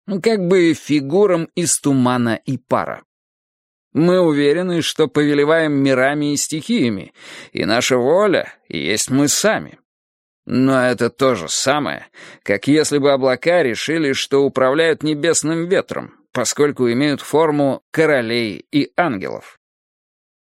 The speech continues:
На деле же ветер гонит их по небу и создает их форму. Но так, что они мнятся себе властелинами и героями.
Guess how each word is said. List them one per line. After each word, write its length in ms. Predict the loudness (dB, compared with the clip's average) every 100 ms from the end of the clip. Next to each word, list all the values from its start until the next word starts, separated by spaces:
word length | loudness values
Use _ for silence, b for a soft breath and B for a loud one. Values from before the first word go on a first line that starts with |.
| -6
На 140 | -4 0
деле 320 | 2 2 2
же 240 | 4 2
ветер 560 | 0 0 2 2 -4 -6
гонит 400 | -2 0 0 -4
их 180 | -6 -2
по 220 | 0 0
небу 380 | -2 -6 -10 -12 _ -4
и 140 | 0
создает 580 | 0 0 2 2 2 -2
их 140 | -6
форму. 420 | -2 -4 -4 -12 _ _ _ _ _ 0
Но 360 | 2 2 0 -2
так, 380 | 0 0 -2 -8
что 280 | -8 -4 -4
они 440 | -2 -4 -4 -8 B B B
мнятся 500 | -6 0 2 2 0
себе 440 | 0 0 2 2 2
властелинами 960 | 0 -2 0 0 0 0 2 2 0
и 40 |
героями. 640 | 0 -2 -2 -6 -8 -14